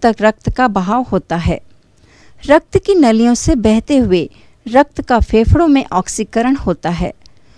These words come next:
फुफ्फुस शिरा से ऑक्सीकृत रक्त हृदय के बाएं आलिंद तक बहता है।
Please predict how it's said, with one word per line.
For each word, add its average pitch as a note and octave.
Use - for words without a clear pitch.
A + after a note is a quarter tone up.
फुफ्फुस -
शिरा B3
से -
ऑक्सीकृत -
रक्त G#3+
हृदय A#3
के C#4+
बाएं G3+
आलिंद F#3+
तक C#4+
बहता F3
है। -